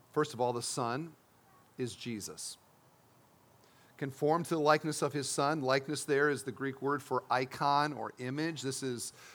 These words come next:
like portrait. Okay, so if, if, uh, if you have, if somebody draws a portrait of, of you, this, they're making on the canvas something that looks like you.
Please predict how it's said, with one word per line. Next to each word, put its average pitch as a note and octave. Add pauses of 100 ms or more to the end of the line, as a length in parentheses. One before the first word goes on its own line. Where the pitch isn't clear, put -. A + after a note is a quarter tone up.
(200)
like B2+ (240)
portrait. F3+ (420)
Okay, E3+
so C3+
if, C#3
if, B2+
uh, A2 (480)
if B2
you C3
have, C3+ (260)
if C3
somebody F#3
draws E3
a E3
portrait G3 (180)
of, F3 (100)
of D#3+
you, G3+ (260)
this, D#3+
they're E3+
making F3+
on E3+
the D#3+
canvas G3+
something G3+
that F#3+
looks G3
like F#3
you. E3+